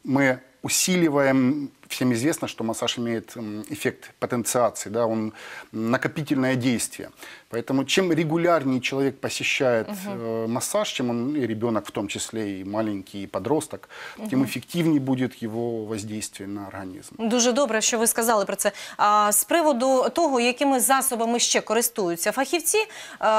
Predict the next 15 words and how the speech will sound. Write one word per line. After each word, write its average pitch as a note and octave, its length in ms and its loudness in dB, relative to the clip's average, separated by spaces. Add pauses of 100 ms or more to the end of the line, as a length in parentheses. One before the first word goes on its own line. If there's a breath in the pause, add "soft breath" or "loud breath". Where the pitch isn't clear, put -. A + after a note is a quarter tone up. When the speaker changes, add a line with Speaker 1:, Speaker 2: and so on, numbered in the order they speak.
(180)
Speaker 2:
я B3 180 2
ще D4+ 200 4
хотіла A3 240 -2
вас G3+ 100 4
запитати, G#3+ 680 0
що F4+ 240 2
саме G#3 380 2
потрібно, E3+ 680 -6
е, F3+ 240 -4
для G3+ 180 -2
того, C4 260 0
щоб G3+ 220 -2
зробити A3 500 -2
ефективний A3 600 -6
масаж? - 500 -8